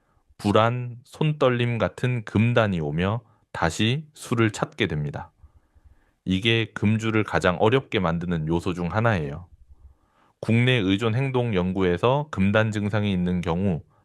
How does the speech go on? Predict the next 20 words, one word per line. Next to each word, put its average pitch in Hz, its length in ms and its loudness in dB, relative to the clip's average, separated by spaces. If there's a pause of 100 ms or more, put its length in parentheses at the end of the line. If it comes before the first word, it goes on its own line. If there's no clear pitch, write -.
재음주 90 480 0
확률이 98 540 -2 (200)
두 92 160 0
배 95 120 4
높았습니다. 78 720 -6 (840)
몸이 104 340 2
술에 123 280 2
익숙해져 107 500 -2
있다가 87 720 0
갑자기 98 420 0
끊으면 147 460 0
신경계가 139 600 0
혼란을 127 400 0
겪는 85 320 -4
거죠. 71 300 -10 (580)
금단 117 400 2
증상은 107 560 -2
사람마다 131 480 -2
다르게 92 320 -2
나타나는데요. 80 880 -6